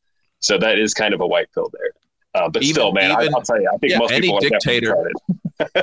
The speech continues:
Speaker 2: Any dictator still requires the consent of, of the, of those getting ruled.
Speaker 1: Yeah, to some extent, yeah. And, um, no, I, I do wonder about that. What, wh-, how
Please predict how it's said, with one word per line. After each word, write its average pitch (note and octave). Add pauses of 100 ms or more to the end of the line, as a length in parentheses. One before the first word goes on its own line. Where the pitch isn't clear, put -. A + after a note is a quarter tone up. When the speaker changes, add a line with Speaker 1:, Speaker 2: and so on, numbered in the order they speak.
(100)
Speaker 2:
Any C#3+
dictator A2+
still B2
requires A#2
the A2
consent A2+
of, F#2+
of F#2
the, F2
of F2+
those G2
getting F#2+
ruled. F#2 (1500)
Speaker 1:
Yeah, E2+ (540)
to A2
some G2+
extent, E2
yeah. E2+ (540)
And, G#2+
um, F#2+ (240)
no, F#3+
I, D#3+
I D3+
do E3+
wonder E3+
about B2+
that. A2
What, D3
wh-, A#2+
how D#3